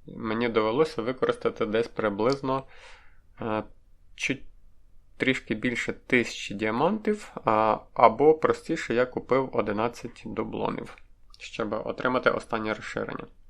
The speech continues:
При тому, що в мене було розширення із, е, набор вибору із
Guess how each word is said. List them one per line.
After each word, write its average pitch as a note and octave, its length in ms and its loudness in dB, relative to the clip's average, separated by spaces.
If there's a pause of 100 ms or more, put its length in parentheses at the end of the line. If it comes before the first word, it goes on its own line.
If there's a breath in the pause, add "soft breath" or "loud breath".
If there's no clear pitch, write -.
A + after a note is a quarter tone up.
(580)
При - 120 0
тому, D#3 240 0
що B2 220 0
в A#2 40 0
мене A2+ 240 2
було A2+ 300 0
розширення D3 640 -2
із, C3 320 -6 (800 loud breath)
е, G#2 220 2
набор A2+ 540 2
вибору C3+ 420 0
із - 360 -6